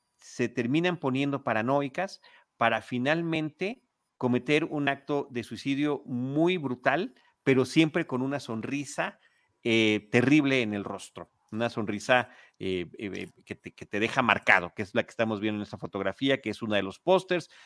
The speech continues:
y uno de los momentos iniciales de la cinta.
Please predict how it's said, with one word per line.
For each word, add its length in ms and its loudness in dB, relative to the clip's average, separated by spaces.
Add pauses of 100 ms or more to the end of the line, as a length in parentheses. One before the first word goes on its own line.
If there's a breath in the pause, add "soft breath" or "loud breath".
(100)
y 140 2
uno 100 4
de 80 2
los 120 -4
momentos 520 0
iniciales 640 -2 (280 soft breath)
de 180 4
la 100 4
cinta. 460 -6